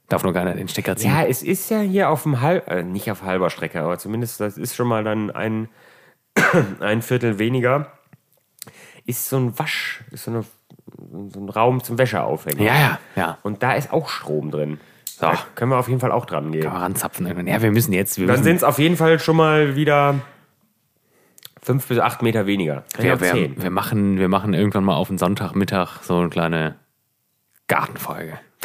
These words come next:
Speaker 2: Ja, ich bin auch jetzt Garten, das schießt mir gerade in den Kopf. Ich bin wieder, das ist, wenn man zu viel Zeit hat, ne? Ich war auf der Seite von, äh, vom Green Egg. Das war nicht
Speaker 1: Ja,
Speaker 2: gut.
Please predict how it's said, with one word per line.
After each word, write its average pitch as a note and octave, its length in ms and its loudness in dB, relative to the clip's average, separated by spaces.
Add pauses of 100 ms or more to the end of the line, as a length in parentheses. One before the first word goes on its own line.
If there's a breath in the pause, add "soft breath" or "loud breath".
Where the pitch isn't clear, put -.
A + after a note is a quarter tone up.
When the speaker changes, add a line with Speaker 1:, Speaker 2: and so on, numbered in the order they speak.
(120)
Speaker 2:
Ja, G2 120 2
ich - 120 0
bin A#2+ 160 0
auch F#2 160 -2
jetzt G2+ 320 -4
Garten, G2 320 0
das E2+ 240 -6
schießt - 340 -10
mir F#2+ 80 -4
gerade F2+ 220 -2
in C2+ 60 -4
den F2 100 -6
Kopf. F2+ 300 -8
Ich - 160 -12
bin G#2 220 -2
wieder, F#2+ 240 0 (220 loud breath)
das F#2 140 -4
ist, - 180 -4
wenn B2+ 120 2
man B2 100 4
zu A2+ 120 -4
viel A2 120 -2
Zeit G#2 240 -2
hat, D#2+ 180 -6
ne? D2 240 -8
Ich - 200 -12
war A2 200 4
auf G2 120 0
der G#2 100 -2
Seite F#2+ 280 -2
von, F#2+ 300 -6
äh, F2 320 -4
vom F2+ 240 -8
Green G2 300 -2
Egg. - 280 -8 (600)
Das D#2+ 180 -10
war B1 80 -8
nicht A1+ 120 -10
Speaker 1:
Ja, F#2+ 220 4
Speaker 2:
gut. - 80 -2